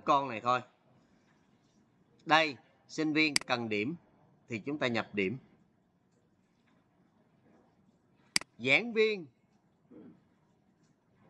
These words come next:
cần lương thì chúng ta nhập lương. Nếu như chúng ta muốn viết lại hàm nhập thì chúng ta thêm lương vô. Đối với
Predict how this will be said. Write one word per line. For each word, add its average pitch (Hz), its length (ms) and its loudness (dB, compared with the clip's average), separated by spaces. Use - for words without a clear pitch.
cần 143 240 0
lương 190 320 2
thì 127 160 0
chúng 160 200 -6
ta 160 300 2
nhập 117 280 -4
lương. 135 280 2
Nếu 143 140 2
như 156 260 0
chúng 151 140 -2
ta 139 120 2
muốn 139 220 -2
viết 175 200 2
lại 107 180 -4
hàm 98 200 -4
nhập 95 200 -4
thì 113 140 -8
chúng 143 140 -6
ta 127 100 0
thêm 127 260 0
lương 120 280 0
vô. 117 180 2
Đối 254 320 0
với 262 300 -4